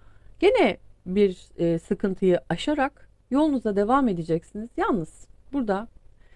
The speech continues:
bir şey de söylemem lazım. <laughs> Şimdi burada şu var aslında. Hane içerisinde bir kişinin Şubat ayında parça parça olduğu görünüyor.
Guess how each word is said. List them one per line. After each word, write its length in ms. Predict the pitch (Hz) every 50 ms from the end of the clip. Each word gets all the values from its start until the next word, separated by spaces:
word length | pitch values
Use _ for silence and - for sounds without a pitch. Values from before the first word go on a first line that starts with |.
| - - - _ _ - _ _ _ _
bir 140 | 240 247 240
şey 240 | - - 240 214 202
de 80 | 240
söylemem 560 | 240 - 214 196 190 180 175 170 160 160 151
lazım. 360 | - - - - - - - - _ _ _ -
<laughs> 60 | 202 208 - - - - - - 277 269 262 - - -
Şimdi 240 | - - 359 311 277
burada 300 | 330 359 - 330 320 311
şu 180 | - - 320
var 160 | 269 202 156 131
aslında. 500 | 143 151 - - - 156 151 - 127 110 - - - - - -
Hane 340 | - - 285 311 330 330 320
içerisinde 560 | 277 - - 214 180 180 - 202 202 196 185
bir 100 | 196 247
kişinin 480 | 247 - - 214 - - 160 151 175 180 -
Şubat 360 | - - 226 214 254 254 -
ayında 300 | 214 170 160 147 156 196
parça 340 | 208 - 269 262 262 - 254
parça 360 | - - 156 151 - - 156
olduğu 260 | 147 135 147 - 143
görünüyor. 400 | - - - - - - - 98